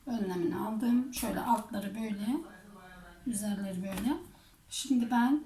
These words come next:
üzerlerine hafiften pudra şekeri serpeceğim.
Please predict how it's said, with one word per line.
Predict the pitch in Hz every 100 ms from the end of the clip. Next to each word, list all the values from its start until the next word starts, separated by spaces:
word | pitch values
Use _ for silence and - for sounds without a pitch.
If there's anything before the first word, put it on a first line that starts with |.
| -
üzerlerine | 269 214 226 202 196 196 208
hafiften | 226 233 214 - 233 233
pudra | 220 202
şekeri | 190 170 170 170
serpeceğim. | - 190 - - -